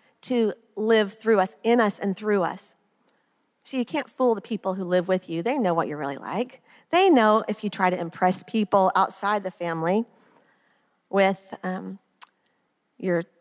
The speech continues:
skill at deception. I mean, think about that. That's what it really is when we try to impress other people. Our kids know what we're really like. And this means that I can only pass along what I live out.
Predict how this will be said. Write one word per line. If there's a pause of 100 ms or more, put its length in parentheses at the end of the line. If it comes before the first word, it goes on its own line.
(100)
skill
at
deception. (800)
I
mean,
think
about
that. (400)
That's
what
it
really
is
when
we
try
to
impress
other
people.
Our
kids
know
what
we're
really
like. (420)
And
this
means
that
I
can
only
pass
along
what
I
live
out.